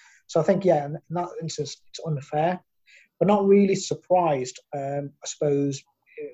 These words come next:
because of this s-, sort of, um, how should I put it, uh, the, the, the sort of grey area between vicarious liability, who is responsible for a claim and who isn't, um,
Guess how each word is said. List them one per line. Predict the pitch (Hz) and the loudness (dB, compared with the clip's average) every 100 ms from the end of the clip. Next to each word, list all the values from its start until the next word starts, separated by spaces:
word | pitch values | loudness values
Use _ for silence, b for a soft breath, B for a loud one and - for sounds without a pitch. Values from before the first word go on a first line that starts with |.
| _ 139 | _ -20
because | 139 - 156 147 | -12 0 2 2
of | 143 139 | -2 -4
this | 143 - _ | -8 -10 _
s-, | - - | -20 -12
sort | 151 | -8
of, | 143 143 | -8 -6
um, | 143 143 143 139 139 _ _ - _ _ _ _ _ _ _ - - | -8 -8 -8 -10 -12 _ _ -20 _ _ _ _ _ _ _ -20 -18
how | - | -18
should | - 135 | -12 -12
I | |
put | 131 131 | -8 -10
it, | - - | -12 -14
uh, | 151 135 135 131 - _ _ _ _ _ _ _ _ _ | -8 -6 -4 -6 -8 _ _ _ _ _ _ _ _ _
the, | 156 151 | -20 -14
the, | 151 147 - | -14 -16 -20
the | 165 - 160 151 | -18 -12 -12 -12
sort | - 156 | -6 -4
of | - _ _ 170 | -4 _ _ -8
grey | 156 175 170 165 | 2 4 6 4
area | 165 165 156 | 4 4 2
between | 139 - 143 | -2 -6 -6
vicarious | 135 - 156 151 151 | -8 -2 2 4 2
liability, | 143 139 135 147 139 127 | -2 -2 0 -2 -4 -8
who | 139 139 | -6 -6
is | 131 | -6
responsible | 135 - - 143 139 - 143 - | -10 -14 -12 -10 -10 -4 -4 -2
for | 143 139 | -2 -2
a | |
claim | 131 - 139 139 131 | -4 -6 -4 -4 -6
and | 131 - | -12 -10
who | 135 135 | -8 -4
isn't, | 139 147 165 165 - b b b 143 | -2 -2 -2 -4 -6 b b b -12
um, | 139 | -10